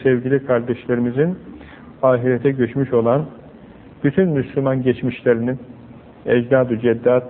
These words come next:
akraba-ı tuallikat, ahbab-ı yaran, ihvan-ı evlad-ı zürriyetlerinin ruhlarına hediye olsun diye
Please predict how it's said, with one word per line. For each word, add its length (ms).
akraba-ı 540
tuallikat, 800
ahbab-ı 500
yaran, 480
ihvan-ı 600
evlad-ı 720
zürriyetlerinin 1000
ruhlarına 420
hediye 320
olsun 420
diye 260